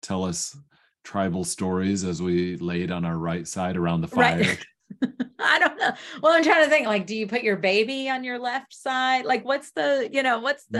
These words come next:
Speaker 2: I don't
Speaker 1: Mm-hmm.
Speaker 2: know. This is so, what a funny thing. Like, what a random funny thing. I would love for a neuroscientist to, like, explain this a little bit. <laughs>
Speaker 1: Yes.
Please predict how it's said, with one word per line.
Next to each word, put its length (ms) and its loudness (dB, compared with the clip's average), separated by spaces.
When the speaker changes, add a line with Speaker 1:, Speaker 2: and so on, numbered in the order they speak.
Speaker 2:
I 100 2
don't 140 2
Speaker 1:
Mm-hmm. 180 -2
Speaker 2:
know. 40 -8
This 220 -12
is 180 -16
so, 320 0
what 160 2
a 80 0
funny 300 0
thing. 560 -4
Like, 140 -4
what 140 0
a 40 0
random 520 0
funny 240 -6
thing. 300 -8
I 100 6
would 120 6
love 420 4
for 160 4
a 100 2
neuroscientist 880 -2
to, 120 -4
like, 300 -6
explain 440 -8
this 200 -10
a 40 -8
little 200 -10
bit. 180 -12
<laughs> 160 2
Speaker 1:
Yes. 680 -8